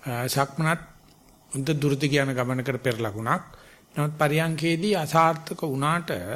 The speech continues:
වෙන සිද්ධි ටික ලියලා තියන්න.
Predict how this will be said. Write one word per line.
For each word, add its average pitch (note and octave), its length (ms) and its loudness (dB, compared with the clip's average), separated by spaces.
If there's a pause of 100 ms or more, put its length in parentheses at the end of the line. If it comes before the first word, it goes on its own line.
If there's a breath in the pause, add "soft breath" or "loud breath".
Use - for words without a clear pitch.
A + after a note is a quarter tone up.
(640)
වෙන C#3 340 0
සිද්ධි D#3 400 -2
ටික G3+ 160 -6
ලියලා G#3+ 300 0
තියන්න. A2+ 280 -8